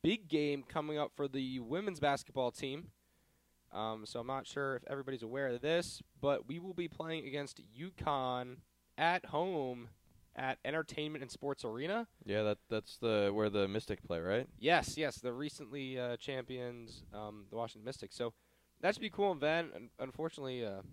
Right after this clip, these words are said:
Speaker 1: Paige Buckets.
Speaker 2: Yeah, she's not. Oh, what a shame. You know,
Speaker 1: Uh, well,
Speaker 2: the
Speaker 1: it is kind of a bummer that she's
Speaker 2: Yeah,
Speaker 1: hurt, but
Speaker 2: it, it would have been cool.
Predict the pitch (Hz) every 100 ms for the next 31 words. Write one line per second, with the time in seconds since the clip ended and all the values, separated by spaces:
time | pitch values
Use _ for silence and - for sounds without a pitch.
0 | - _ _ _ - 120 110 113 117 -
1 | 104 - 104 95 92 92 - 95 98 92
2 | - 85 113 104 95 104 113 110 - 101
3 | 104 101 101 104 98 135 143 - 135 135
4 | - 110 101 98 95 95 95 85 82 -
5 | - 95 98 98 92 87 - 92